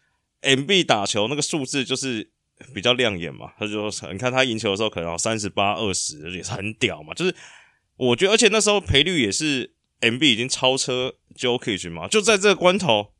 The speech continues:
对不对？都已经要到了，要高潮了，就你他妈不打，这，这耍人吗？<laughs> 我觉得。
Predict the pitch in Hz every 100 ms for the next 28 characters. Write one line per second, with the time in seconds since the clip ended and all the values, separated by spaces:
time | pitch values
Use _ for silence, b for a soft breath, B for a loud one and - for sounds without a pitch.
0 | _ _ - 185 180 143 - 220 180 196
1 | 190 - 185 127 104 104 175 175 170 175
2 | 175 107 110 101 147 156 104 120 120 120
3 | - 101 90 76 _ _ _ _ _ -
4 | 214 - _ _ - - - - 113 92
5 | 90 92 92 101 107 - 117 - 127 -
6 | 151 -